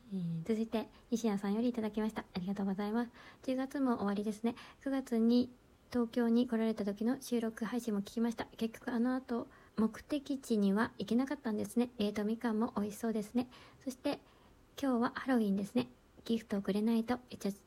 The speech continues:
<laughs> イチャ、イチャだって。<laughs> イチャイチャはしないですね。はい。えー、ギフトくれないと、いたずらしちゃうぞって言うと、むしろいたずらしてほしいってコメントをされたと言われたことを思います。<laughs> 思い出し、思い出されました。<laughs>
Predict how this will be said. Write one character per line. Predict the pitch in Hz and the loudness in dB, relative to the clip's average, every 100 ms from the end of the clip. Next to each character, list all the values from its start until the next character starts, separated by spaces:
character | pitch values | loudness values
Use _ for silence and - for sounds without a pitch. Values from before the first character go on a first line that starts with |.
| - - - | -20 -14 -10
<laughs> | 170 - - - - - | -10 -6 -6 -8 -12 -8
イ | - | -4
チ | 196 | -2
ャ、 | 180 - | -4 -6
イ | - | -12
チ | - 175 | -8 -8
ャ | 165 | -8
だ | 247 | -10
っ | |
て。 | - - - 185 - | -14 -12 -10 -8 -10
<laughs> | - 311 285 | -6 -4 -2
イ | 202 202 | -2 0
チ | 214 | 0
ャ | |
イ | 202 | 0
チ | 202 | -2
ャ | |
は | 160 | -2
し | - | 0
な | 165 160 | 0 0
い | 151 | -4
で | |
す | - | -4
ね。 | 214 220 - - - | -4 -4 -10 -10 -4
は | |
い。 | 208 - - - - | -4 -4 -12 -20 -4
え | 214 | 0
ー、 | |
ギ | 202 208 | 0 0
フ | |
ト | 202 | -2
く | 202 | 0
れ | 202 | 0
な | 214 | 0
い | 214 | -2
と、 | 262 285 - - | -4 -6 -10 -6
い | 220 | -4
た | 226 226 | 0 -2
ず | 226 | 0
ら | 240 226 | 0 0
し | - | -2
ち | - | 0
ゃ | 226 | 2
う | 220 | 2
ぞ | 285 | 0
っ | |
て | 285 - | -4 0
言 | 202 196 | 2 2
う | |
と、 | 196 247 - | 0 -4 -2
む | 247 | -2
し | 262 | 0
ろ | 240 247 | 0 -2
い | - | -2
た | 220 208 | -2 -2
ず | 233 | 0
ら | 233 226 | 0 -2
し | - | -2
て | 240 | -4
ほ | 226 233 | -2 -2
し | - | 0
い | 233 | 0
っ | |
て | 208 | 0
コ | 208 | 0
メ | 190 196 | 2 2
ン | 202 | 2
ト | 202 202 | 0 -2
を | |
さ | - | -4
れ | 208 | -6
た | 202 | -4
と | 208 196 - | -2 -2 0
言 | 196 | 0
わ | 196 | 0
れ | 202 | 0
た | 220 | -2
こ | 214 | -2
と | 240 185 | 0 2
を | 214 | 2
思 | 214 | 2
い | |
ま | 226 220 | 2 0
す。 | - - 180 | -2 -14 -8
<laughs> | - - - _ 311 370 269 | -8 -10 -20 _ -4 -2 0
思 | 240 233 | 2 2
い | 226 | 2
出 | 233 | 0
し、 | 240 226 226 226 - | 2 0 0 -4 -6
思 | 208 208 214 | -2 0 2
い | 214 214 | 2 2
出 | 214 | 0
さ | 208 214 | 0 0
れ | 208 214 | 0 0
ま | 214 | 0
し | 202 | -2
た。 | - 226 | -2 -2
<laughs> | - | -2